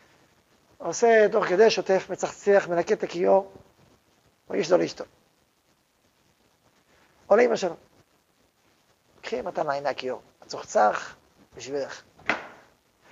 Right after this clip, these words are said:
לא בשבילך, בשבילנו, כבית, זה ברור, ודאי, ודאי.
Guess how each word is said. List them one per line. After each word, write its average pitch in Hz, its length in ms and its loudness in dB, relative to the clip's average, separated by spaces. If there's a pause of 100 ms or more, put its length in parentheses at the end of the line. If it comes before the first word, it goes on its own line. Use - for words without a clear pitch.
(160)
לא 185 120 6
בשבילך, 220 280 6
בשבילנו, 190 640 4
כבית, 175 460 4
זה 160 80 -2
ברור, 165 300 0
ודאי, 180 360 2
ודאי. 165 340 2